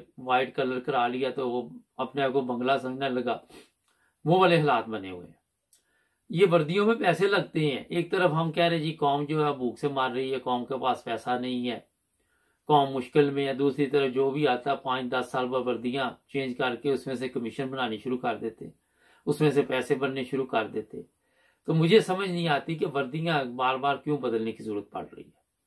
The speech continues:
आप, आप खुद अंदाजा लगाए, जब भी कोई वजीर आला आएगा वो आके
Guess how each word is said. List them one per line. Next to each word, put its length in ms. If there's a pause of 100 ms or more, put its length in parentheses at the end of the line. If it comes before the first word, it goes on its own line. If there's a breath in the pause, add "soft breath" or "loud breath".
(1080)
आप, 560 (460)
आप 160
खुद 220
अंदाजा 340
लगाए, 320
जब 200
भी 80
कोई 120
वजीर 340
आला 200
आएगा 360 (800)
वो 140
आके 340